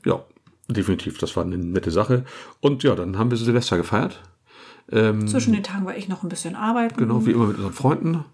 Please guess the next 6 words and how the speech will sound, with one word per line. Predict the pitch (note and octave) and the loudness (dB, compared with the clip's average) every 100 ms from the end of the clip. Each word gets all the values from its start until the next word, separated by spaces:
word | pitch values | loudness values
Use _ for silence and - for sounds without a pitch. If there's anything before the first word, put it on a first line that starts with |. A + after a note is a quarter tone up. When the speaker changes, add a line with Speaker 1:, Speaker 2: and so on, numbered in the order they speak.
| - - - _ | -20 -20 -20 _
Speaker 1:
Und | A2+ A2+ A2 A2+ A2+ - - - _ _ _ _ | 2 4 4 0 -4 -8 -8 -12 _ _ _ _
wir | A2+ | -2
sind | A2+ A2+ | 0 0
ja | - | 0
eigentlich | G#2 G#2+ - | -2 -4 -2
keine | G2+ G2+ G2 F#2+ F#2+ | 2 4 4 4 2